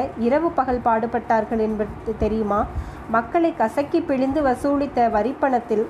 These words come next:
கோடானு கோடி ரூபாய் செலவழிந்தது தெரியுமா? ஒரு தனி மனிதனுடைய தற்பெருமைக்காக இருக்கட்டும் அல்லது அவனுடைய அதிசயமான காதலுக்காகவே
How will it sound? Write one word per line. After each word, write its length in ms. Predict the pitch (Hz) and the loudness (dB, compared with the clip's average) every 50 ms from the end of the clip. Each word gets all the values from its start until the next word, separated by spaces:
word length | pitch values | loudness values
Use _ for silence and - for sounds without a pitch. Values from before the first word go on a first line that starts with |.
| - - - | -4 -2 0
கோடானு 460 | 233 254 277 294 320 330 349 330 330 302 - | 2 4 4 4 4 4 4 2 2 0 0
கோடி 240 | 277 262 233 254 240 | 0 2 2 2 2
ரூபாய் 400 | 240 247 247 285 294 294 285 - | 0 0 2 2 2 2 2 0
செலவழிந்தது 720 | 262 233 226 233 240 240 240 233 240 233 226 226 208 214 208 - | 0 0 2 2 2 0 0 0 -2 0 0 2 2 0 0 0
தெரியுமா? 380 | 220 208 220 208 202 202 214 277 - - - - - - - - - - - | 0 0 0 0 0 0 0 0 -2 -4 -12 -16 -16 -16 -16 -16 -16 -6 -2
ஒரு 160 | 240 247 262 254 | 0 2 2 2
தனி 260 | - 240 240 294 359 | 2 2 2 4 4
மனிதனுடைய 540 | 359 359 311 294 277 285 277 285 254 269 254 247 | 4 4 2 2 2 0 0 2 2 0 0 2
தற்பெருமைக்காக 800 | - 247 220 - - 277 294 285 285 277 269 277 269 240 233 240 | 0 -2 0 0 0 0 2 2 2 0 0 2 2 0 2 2
இருக்கட்டும் 560 | 254 240 226 220 220 240 214 - - 196 185 - - - | 0 0 0 0 0 -2 -4 -2 -2 -4 -4 -4 -6 -2
அல்லது 340 | - 233 226 226 226 202 269 294 | 0 2 2 2 2 2 4 4
அவனுடைய 440 | 285 262 262 247 240 233 233 240 226 | 4 4 2 2 2 2 4 4 2
அதிசயமான 640 | 208 190 233 240 - 285 269 254 247 254 269 302 339 - | 2 2 0 -2 0 0 2 2 2 2 2 2 0 2
காதலுக்காகவே 800 | 254 220 226 226 269 269 277 - - 247 233 233 247 233 254 | 2 2 2 2 0 -2 -2 0 0 0 2 0 0 0 0